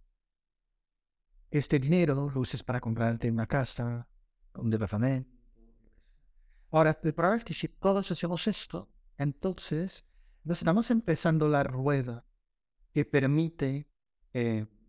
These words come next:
que haya dinero privado que ayude a las startups. Entonces, eh,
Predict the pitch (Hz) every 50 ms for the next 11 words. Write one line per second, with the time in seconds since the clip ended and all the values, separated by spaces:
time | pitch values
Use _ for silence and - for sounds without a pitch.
0 | _ _ _ _ _ _ _ _ _ _ _ _ _ _ _ _ _ 147 139 135
1 | 135 139 143 147 143 139 143 139 147 151 151 147 147 143 - 135 135 135 156 147
2 | 143 147 143 131 131 127 127 127 - - - 127 120 120 127 151 196 226 208 185
3 | 147 131 131 120 117 110 - - 117 104 - - _ _ _ 147 135 127 170 160
4 | - - 190 175 - - _ _ _ _ _ _ _ _ _ _ _ _ _ -
5 | 160 143 139 139 143